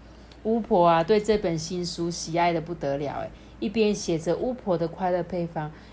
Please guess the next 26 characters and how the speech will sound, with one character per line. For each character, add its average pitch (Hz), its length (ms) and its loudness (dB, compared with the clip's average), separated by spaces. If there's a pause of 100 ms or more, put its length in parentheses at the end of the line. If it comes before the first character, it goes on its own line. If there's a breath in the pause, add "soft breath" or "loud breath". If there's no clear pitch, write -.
(100)
一 277 100 -2
边 269 180 -4
对 254 200 0
小 185 240 -2
熊 190 180 -6
说 220 260 -2 (320 loud breath)
：“听 285 260 -2
说 285 260 0
住 277 240 -4
在 269 200 2
大 262 240 -4
树 254 240 -6
森 240 300 0
林 214 160 -2
里 202 80 -2
的 170 100 -4
猫 226 380 0
头 202 260 -2
鹰 202 200 -4 (320 loud breath)
也 247 260 2
有 240 220 8
一 240 80 2
个 233 120 4
书 262 440 -2
房 170 340 0
哎。” 170 440 -4